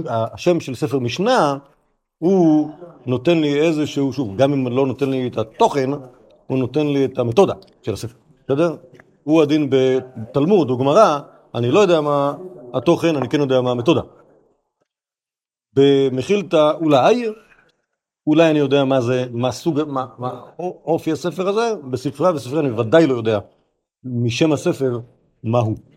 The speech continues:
אבל מזל ש-, שקראנו אותו, ואז אנחנו יודעים מה יש בו. טוב, אומר הספרי על ספר במדבר,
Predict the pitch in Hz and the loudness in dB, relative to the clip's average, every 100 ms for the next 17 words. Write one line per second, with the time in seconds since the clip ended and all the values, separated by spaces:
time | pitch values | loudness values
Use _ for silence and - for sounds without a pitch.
0 | _ _ _ _ _ 110 120 156 151 156 | _ _ _ _ _ 0 4 4 2 -4
1 | - - 107 104 127 110 113 110 107 104 | -14 -12 -8 -4 -4 -4 -4 -2 -4 -8
2 | 117 - _ - 95 - - 139 170 120 | -12 -20 _ -18 -18 -8 2 4 4 2
3 | 110 98 98 98 104 101 92 78 - _ | -4 -4 -4 -4 -6 -6 -8 -12 -16 _
4 | - - _ _ _ _ 151 113 - _ | -20 -20 _ _ _ _ 0 0 -4 _
5 | _ _ _ 139 180 196 - 131 139 165 | _ _ _ 2 6 6 2 0 4 4
6 | 160 139 139 143 139 - - - _ _ | 2 2 2 2 -2 -12 -20 -20 _ _
7 | _ - 175 160 143 123 123 147 143 | _ 2 4 6 4 4 6 6 4